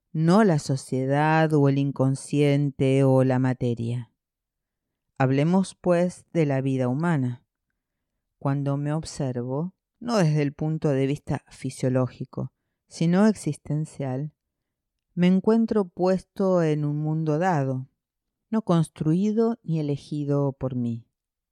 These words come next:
Me encuentro en situación respecto a fenómenos que, empezando por mi propio cuerpo, son ineludibles.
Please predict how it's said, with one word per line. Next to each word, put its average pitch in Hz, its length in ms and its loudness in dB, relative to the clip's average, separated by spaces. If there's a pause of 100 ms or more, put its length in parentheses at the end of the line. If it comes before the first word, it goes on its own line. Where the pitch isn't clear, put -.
(420)
Me 147 120 0
encuentro 143 520 2
en 175 140 2
situación 139 880 -2 (160)
respecto 214 560 -4
a 233 60 2
fenómenos 190 680 0
que, 151 340 -2
empezando 147 920 -2 (440)
por 120 180 -6
mi 120 140 -2
propio 156 640 6
cuerpo, 180 720 2 (320)
son 165 380 2
ineludibles. 127 1080 -2